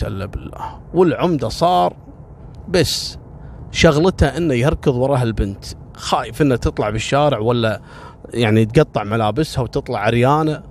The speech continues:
وينفضح من هالكلام. يعني صارت شغلة شاغل المسكين. وراحت الأيام وجت الأيام،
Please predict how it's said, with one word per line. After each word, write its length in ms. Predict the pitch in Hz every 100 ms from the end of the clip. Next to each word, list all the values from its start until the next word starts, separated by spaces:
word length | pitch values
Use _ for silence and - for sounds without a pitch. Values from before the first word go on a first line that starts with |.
| - - -
وينفضح 720 | 117 123 117 101 - 165 143
من 180 | 175 143
هالكلام. 460 | 110 110 113 95 92 - - - - - - - - - - -
يعني 300 | 123 143 113
صارت 420 | - 185 190 147
شغلة 360 | - 165 170 160
شاغل 500 | - 120 101 95 101
المسكين. 460 | 98 90 - 92 - - - - - - - - - - - - - -
وراحت 460 | 196 127 92 92
الأيام 540 | 110 98 98 120 151 143
وجت 340 | - 120 123 123
الأيام، 400 | 95 98 85